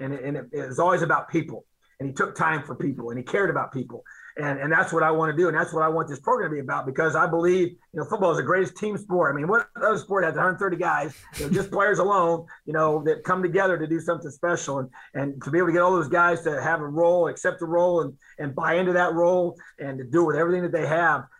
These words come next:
is, is not easy to do, you know. And so, but, but to me, when you make it about yourself, then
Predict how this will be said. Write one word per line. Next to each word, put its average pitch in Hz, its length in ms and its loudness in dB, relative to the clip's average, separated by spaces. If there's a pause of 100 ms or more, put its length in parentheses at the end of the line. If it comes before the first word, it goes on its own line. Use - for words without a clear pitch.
(100)
is, 160 160 0
is 156 160 -2
not 185 180 4
easy 208 300 -2
to 151 100 -6
do, 190 300 0
you 143 80 -6
know. 147 160 -2
And 143 80 -2
so, 170 280 2
but, 175 280 0 (240)
but 160 140 0
to 170 100 -2
me, 220 160 2
when 185 200 0
you 208 60 0
make 226 220 2
it 208 60 2
about 214 260 0
yourself, 214 420 2 (600)
then 170 440 0